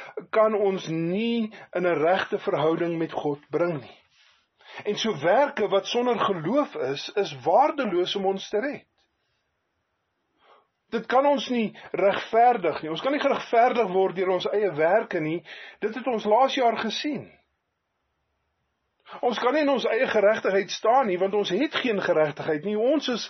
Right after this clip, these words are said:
helverdienende sondaars. En so as gelowiges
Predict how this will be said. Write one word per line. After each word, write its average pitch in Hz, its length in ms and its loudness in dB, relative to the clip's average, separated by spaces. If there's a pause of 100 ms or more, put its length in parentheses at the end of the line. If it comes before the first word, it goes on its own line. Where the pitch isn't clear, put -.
(180)
helverdienende 220 840 0
sondaars. 269 440 0 (280)
En 214 160 -2
so 240 160 0
as - 160 2
gelowiges 185 920 0